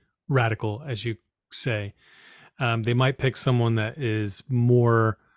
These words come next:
sort of like, "Yeah, whatever you need, you know, we're here to service your needs, and we'll do it, we'll do a bias training for you. We'll do all that." You know, but you're making that choice to say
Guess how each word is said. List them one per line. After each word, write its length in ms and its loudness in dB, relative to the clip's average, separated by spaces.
sort 240 -2
of 140 -4
like, 320 -2
"Yeah, 220 4
whatever 300 4
you 140 6
need, 300 4
you 40 0
know, 100 0
we're 120 -2
here 320 0
to 220 -2
service 580 -2
your 160 0
needs, 360 6
and 80 0
we'll 100 0
do 180 0
it, 160 -2
we'll 160 -2
do 160 0
a 60 2
bias 300 2
training 340 0
for 180 -10
you. 100 -8
We'll 100 -6
do 140 -2
all 100 -2
that." 140 -6
You 120 4
know, 180 4
but 160 4
you're 220 8
making 400 8
that 240 -2
choice 560 4
to 160 -8
say 440 0